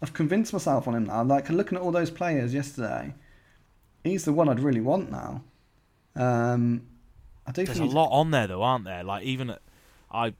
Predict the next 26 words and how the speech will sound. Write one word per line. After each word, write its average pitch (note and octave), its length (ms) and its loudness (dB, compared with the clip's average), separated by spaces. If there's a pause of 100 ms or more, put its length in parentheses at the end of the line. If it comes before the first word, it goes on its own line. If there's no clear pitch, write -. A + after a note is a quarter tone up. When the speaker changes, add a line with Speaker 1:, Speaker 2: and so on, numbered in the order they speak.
Speaker 2:
mentioned G#2 420 -8
off G2 220 -8
air, G#2+ 140 -6
like, G2+ 200 -8 (460)
for - 140 -10
example, G#2+ 380 -8
Robbie A2 280 -4
Brady A#2+ 400 -4
did G2+ 140 -10
very B2 200 0
well A2 180 0
at - 100 -12
Burnley. A2 400 -2
He's F2+ 120 -12
been A2+ 120 -8
at E2 120 -14
Bournemouth. G#2 360 -4
He A2 60 -8
hasn't G#2+ 200 -8
done A2+ 140 -4
an G2+ 60 -4
awful E2 280 -12
lot. D#2+ 140 -12
He's G#2+ 120 -10
only C3+ 100 -8
thirty. A#2 720 -8